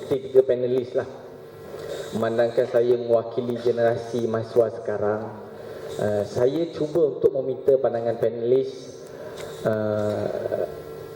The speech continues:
apabila kita dah baca sejarah gerakan mahasiswa sebelum ini berhadapan dengan pilihan raya umum, yang kita tahu pernah juga ba-, mahasiswa membawa idea manifesto mahasiswa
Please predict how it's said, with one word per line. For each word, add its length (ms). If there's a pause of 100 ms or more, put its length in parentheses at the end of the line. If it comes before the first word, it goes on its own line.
(200)
apabila 560
kita 320
dah 160
baca 400
sejarah 560
gerakan 320
mahasiswa 480
sebelum 320
ini 160
berhadapan 560
dengan 240
pilihan 240
raya 160
umum, 480 (480)
yang 160
kita 160
tahu 400
pernah 320
juga 240
ba-, 320
mahasiswa 320
membawa 560
idea 240
manifesto 640
mahasiswa 800